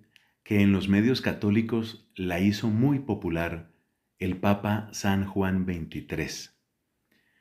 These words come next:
En una encíclica del veintinueve de junio de mil novecientos cincuenta y nueve,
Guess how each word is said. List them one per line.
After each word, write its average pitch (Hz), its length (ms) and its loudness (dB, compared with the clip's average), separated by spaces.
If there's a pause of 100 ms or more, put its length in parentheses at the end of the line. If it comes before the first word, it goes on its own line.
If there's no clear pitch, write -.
(420)
En 101 140 4
una 127 380 6
encíclica 123 840 -2
del 98 160 -6
veintinueve 92 540 -2
de 110 80 2
junio 127 400 2
de 92 60 2
mil 85 120 -4
novecientos 98 600 -2
cincuenta 78 440 -6
y 76 60 -6
nueve, 98 480 0